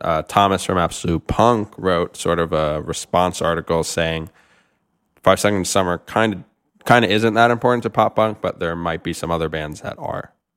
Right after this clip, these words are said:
Um, and I thought it was an interesting discussion because I started talking, uh, with a different Jesse that writes for my website, and he brought up to him,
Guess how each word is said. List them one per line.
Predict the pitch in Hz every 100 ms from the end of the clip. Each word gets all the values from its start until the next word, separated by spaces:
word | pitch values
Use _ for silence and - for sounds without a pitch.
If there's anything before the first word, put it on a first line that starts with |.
| _ -
Um, | - - 78 - -
and | 82 78 80 _ _ _ -
I | 101
thought | 113 107
it |
was | 98
an | 92
interesting | 92 87 - 82 - - 90 82
discussion | - - 147 147 117 104
because | 98 98
I | 87
started | - 90 82
talking, | 87 87 90 87 82 -
uh, | 80 80 80
with | 87 -
a | -
different | 120 - 104
Jesse | - 92 - 92
that | 82 73
writes | 87 82
for | -
my | 82 80
website, | 95 95 - 87 85
and | 85
he | 104
brought | 95 92 90
up | 87 -
to | 90
him, | 139 139 123